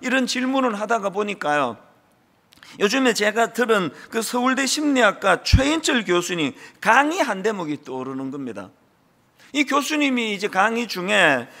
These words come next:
본인이 미국 유학 시절의 지도 교수였던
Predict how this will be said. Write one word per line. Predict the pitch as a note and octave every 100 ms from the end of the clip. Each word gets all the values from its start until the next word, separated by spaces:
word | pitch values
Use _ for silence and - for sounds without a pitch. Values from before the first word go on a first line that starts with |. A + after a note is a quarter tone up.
| -
본인이 | - C4+ C#4 C#4 A#3
미국 | B3+ B3 G3
유학 | G#3+ D4+ C#4+ A#3+ -
시절의 | - C4 G3 G3 F#3
지도 | F3 C#4+ D4+ A3+
교수였던 | G3 G3 A3+ D#3 - G#3 C4+